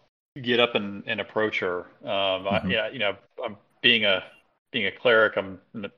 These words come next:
Speaker 1: you know, obviously I'm not gonna be trying to move in on her. So it's, it, you know, it's a, uh, it'd be
Speaker 2: I don't know.
Speaker 1: more of a
Speaker 2: I don't know
Speaker 1: formal
Speaker 2: if there's
Speaker 1: greeting.
Speaker 2: anything obvious about it.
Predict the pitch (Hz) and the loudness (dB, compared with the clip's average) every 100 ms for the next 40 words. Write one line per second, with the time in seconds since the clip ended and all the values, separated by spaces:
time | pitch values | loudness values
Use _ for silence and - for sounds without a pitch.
0 | - 107 87 85 - 104 104 - 95 95 | -12 -8 -6 -8 -4 -2 -2 -4 -6 -2
1 | 95 101 101 95 95 92 92 92 92 _ | -4 -2 -6 -4 -4 -4 -6 -10 -18 _
2 | _ _ _ _ _ _ _ _ _ 135 | _ _ _ _ _ _ _ _ _ 2
3 | 113 110 92 - 120 131 127 104 95 95 | 4 4 2 -2 0 4 4 4 2 0
4 | 98 117 104 104 104 - - 113 - 101 | -2 0 2 0 -4 -8 -6 -8 -10 -8
5 | 95 92 - 95 - - - _ _ _ | -8 -6 -4 -4 -6 -20 -20 _ _ _
6 | _ _ _ _ 104 95 92 98 120 147 | _ _ _ _ -8 -4 0 6 8 10
7 | 147 139 135 127 147 156 151 143 113 123 | 10 10 10 10 10 10 10 10 8 8
8 | 135 139 139 131 123 117 123 120 - 104 | 8 8 6 4 4 6 6 2 -4 0
9 | 110 131 95 | 4 4 2